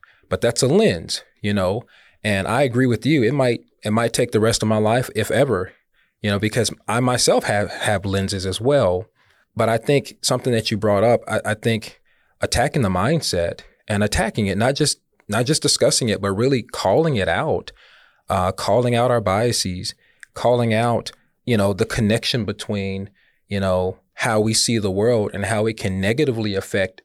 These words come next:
relationships, especially the relationships that we talk about in this, on this podcast, which is us and, and our patients and the communities that we serve. And we have to be brave,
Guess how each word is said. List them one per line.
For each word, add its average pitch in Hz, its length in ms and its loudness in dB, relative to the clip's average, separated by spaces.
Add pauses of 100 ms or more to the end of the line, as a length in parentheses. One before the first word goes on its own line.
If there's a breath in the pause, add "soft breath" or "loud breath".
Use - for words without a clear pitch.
relationships, 95 800 -4
especially 107 540 0
the 92 100 -6
relationships 95 680 -4
that 87 140 -2
we 92 100 -8
talk 95 280 -2
about 90 320 -2
in 95 120 -10
this, 92 220 -8
on 90 100 -8
this 90 120 -6
podcast, 110 540 -2
which 92 140 -10
is 95 180 -4 (640 loud breath)
us 107 220 2
and, 98 300 -4
and 95 160 -4
our 90 100 -2
patients 113 460 -2
and 87 300 -10
the - 80 -12
communities 107 540 -2
that 90 200 -4
we 85 100 -10
serve. 120 460 -2 (540 loud breath)
And 104 140 0
we 117 100 2
have 113 200 0
to 113 60 -10
be 107 120 0
brave, - 540 -2